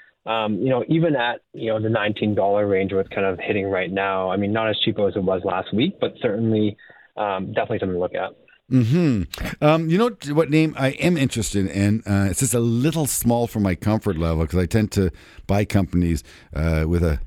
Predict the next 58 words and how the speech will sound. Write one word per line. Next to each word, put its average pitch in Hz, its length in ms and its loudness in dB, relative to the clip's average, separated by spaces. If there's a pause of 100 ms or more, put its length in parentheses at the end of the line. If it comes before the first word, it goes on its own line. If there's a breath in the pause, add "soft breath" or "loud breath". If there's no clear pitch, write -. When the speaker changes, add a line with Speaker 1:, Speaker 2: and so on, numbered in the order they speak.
(260)
Speaker 2:
market 101 360 0
valuation 90 640 0
of 78 120 0
north 87 260 0
of 76 120 -4
five 82 400 -2
billion 82 340 0
dollars, 82 380 0
which, - 140 -4
believe 95 180 2
it 82 40 0
or - 20 -2
not, 80 180 0
is 71 100 -2
not 80 180 -2
very 71 220 -4
big. 73 380 -4 (380 loud breath)
Uh, 67 400 -4
in 64 80 -4
fact, 73 240 -4
in 65 80 -2
the 71 60 0
United 71 200 -2
States, 73 240 -4
it's 65 80 -8
called 69 200 -4
a 64 60 -6
small 80 280 -2
cap, - 340 -6
still 85 280 -2
at 67 80 -4
five 73 500 -6
billion. 82 400 0 (340 loud breath)
And 104 100 6
here 170 100 6
at 123 60 0
home, 143 140 2
it's 120 100 0
hard 110 140 0
to - 40 -4
find 110 240 2
<laughs> - 100 2
companies 110 320 4
over 113 200 4
that 92 200 0
level, 82 280 -2
believe 82 320 -4
it 80 40 -4
or 80 80 -4
not. 82 240 -4
But 101 200 0 (320 loud breath)
Cargojet, 139 680 2 (120)
uh, 98 240 2
they, 123 200 2
they, 135 280 0
they're 127 220 2
a, 113 420 0
a, 104 60 0